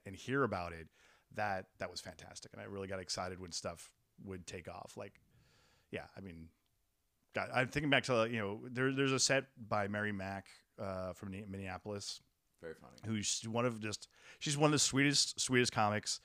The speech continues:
Speaker 1: And I had been worried that she wouldn't hit for the audience. So I sort of was, like, in a protective way, like, I didn't book her for a while. And then finally I was like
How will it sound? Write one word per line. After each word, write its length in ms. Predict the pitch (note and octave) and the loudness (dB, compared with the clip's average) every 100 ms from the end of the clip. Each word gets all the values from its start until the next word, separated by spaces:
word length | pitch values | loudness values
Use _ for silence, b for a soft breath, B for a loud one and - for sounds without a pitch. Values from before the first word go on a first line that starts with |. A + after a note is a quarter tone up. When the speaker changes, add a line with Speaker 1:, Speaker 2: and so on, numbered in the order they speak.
| B B B B _ | B B B B _
Speaker 1:
And 360 | B2+ C#3 C3 A#2 - | 6 6 6 2 0
I 200 | - D3 | 6 8
had 440 | D#3+ D3+ C#3+ B2+ A2 | 8 6 4 2 2
been 400 | C3 A#2+ A#2 A2+ - | 4 6 4 0 -4
worried 640 | C3+ A#2+ C3 C3+ A2+ G#2+ G#2 | -2 4 6 8 6 2 0
that 260 | G#2 A2 | 0 0
she 240 | - - B2 | 0 2 2
wouldn't 640 | G#2+ G2+ A#2 B2 G#2+ A2 | 0 0 0 0 -2 -6
hit 300 | - G#2 F#2 _ | -12 -10 -10 _
for 140 | - | -10
the 120 | G2+ G2 | -8 -6
audience. 520 | G2 C#2+ B2+ - - B B | -6 -8 -10 -10 -10 B B
So 160 | - C3 | 2 4
I 20 | |
sort 220 | A2+ D#3+ | 6 6
of 40 | D3 | 8
was, 200 | C#3+ B2+ | 8 8
like, 80 | |
in 80 | B2 | 4
a 40 | A2+ | 2
protective 400 | - C3 B2 G#2+ | 2 -2 0 2
way, 300 | A#2 B2+ C3+ | 4 4 4
like, 260 | A#2+ - - | 2 -2 -6
I 80 | A#2+ | -2
didn't 240 | C#3 C3+ G2+ | 0 0 0
book 160 | C3 | 0
her 100 | D#3 | 0
for 140 | - E3+ | 0 2
a 60 | |
while. 340 | E3 G3+ A3 A3 b b b b b b | 2 0 -4 -6 b b b b b b
And 100 | C3 | 0
then 80 | B2+ | 2
finally 320 | A#2+ B2+ C3+ | 2 4 4
I 40 | C3 | 4
was 100 | A2+ | 2
like 200 | A#2 | 0